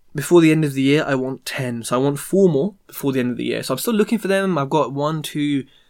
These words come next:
yeah, three or four more auctions. So I think having four more is, is definitely possible. So anyone interested in investing now or in the future, get in touch. Let's have a chat. I'll send you the deal packs. You know, you can see what you think. Or if you know anyone, help 'em out.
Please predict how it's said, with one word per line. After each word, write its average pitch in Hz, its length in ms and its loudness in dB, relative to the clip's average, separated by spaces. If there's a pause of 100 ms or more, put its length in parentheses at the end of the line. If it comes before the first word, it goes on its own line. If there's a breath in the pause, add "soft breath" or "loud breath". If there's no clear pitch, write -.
(200 soft breath)
yeah, - 140 -2
three 254 220 -4
or 202 40 0
four 202 200 2
more 160 160 2
auctions. 151 440 -2
So 143 100 0
I 170 40 0
think 254 200 -2
having 208 200 0
four 175 240 0
more 160 220 2
is, 123 180 -4 (680 loud breath)
is 139 140 -4
definitely 143 300 -2
possible. 160 520 -2
So 131 260 -2
anyone 170 240 0
interested 160 300 -4
in 131 80 -6
investing 131 480 -6
now 147 280 0
or 143 120 -2
in 123 60 -8
the 120 60 -10
future, 139 400 -6
get 208 160 -2
in 220 80 -2
touch. 247 300 -6
Let's 202 80 -12
have 214 120 -6
a 220 40 -12
chat. 214 340 0 (480 soft breath)
I'll - 80 -14
send 185 180 2
you 175 80 2
the 147 40 -8
deal 165 180 4
packs. 170 360 -4
You 143 60 -6
know, 131 60 -6
you 131 100 -8
can 135 260 -8
see - 180 -4
what 165 100 0
you 139 80 -6
think. 151 260 -4
Or 156 40 -6
if 143 100 -8
you 165 60 -2
know 220 160 4
anyone, 151 420 -2 (680 loud breath)
help 196 180 0
'em 175 100 2
out. 220 240 0